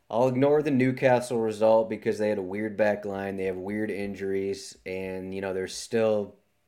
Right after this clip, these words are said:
an issue right now with Kenny Tete in the back, but they moved, uh,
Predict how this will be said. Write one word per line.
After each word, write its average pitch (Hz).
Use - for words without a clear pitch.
an 104
issue 127
right 107
now 104
with 101
Kenny 107
Tete 104
in 98
the 95
back, 95
but 101
they 98
moved, 98
uh, 92